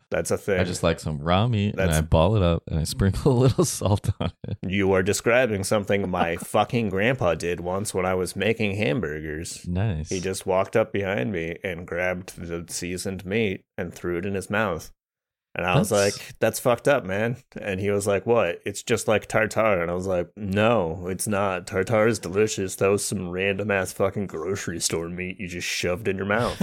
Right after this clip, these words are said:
Speaker 2: <laughs> Rachel was actually recently telling me a very similar story of this person she used to work with who would just bring a tube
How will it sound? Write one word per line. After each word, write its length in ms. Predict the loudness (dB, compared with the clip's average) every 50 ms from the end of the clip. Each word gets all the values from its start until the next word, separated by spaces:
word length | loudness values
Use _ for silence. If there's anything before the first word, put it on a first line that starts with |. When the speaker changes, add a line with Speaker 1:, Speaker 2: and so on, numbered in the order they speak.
| 0 2 2
Speaker 2:
<laughs> 800 | -2 -2 -2 -4 -6 -8 -8 -8 _ -20 -20 _ _ _ _ -8
Rachel 840 | -2 2 2 2 2 2 0 2 4 6 6 6 6 4 4 2 2
was 240 | 2 2 2 4 4
actually 400 | 4 4 2 0 0 2 2 2
recently 800 | 2 2 0 0 0 -2 -4 -4 -2 0 0 2 2 2 2 0
telling 480 | -2 0 2 2 4 4 2 2 2
me 140 | 2 2 2
a 100 | 2 0
very 320 | 2 0 0 2 2 2
similar 400 | 0 2 2 2 2 2 2 2
story 400 | 0 0 0 2 2 4 4 2
of 140 | 0 0 0
this 160 | -2 -2 -2
person 340 | -4 -8 -8 -8 -4 -2 -2
she 160 | -2 0 -2
used 260 | -2 -2 -2 -2 -2 -2
to 60 | -2
work 280 | 0 0 -2 -2 -2 -4
with 240 | -4 -4 -4 -4 -2
who 80 | -2 0
would 140 | 0 0
just 260 | 2 0 0 0 -2 -4
bring 460 | 0 2 4 4 4 4 4 4 2
a 160 | 2 2 0
tube 580 | 0 -4 0 2 2 4 4 4 2 0 -2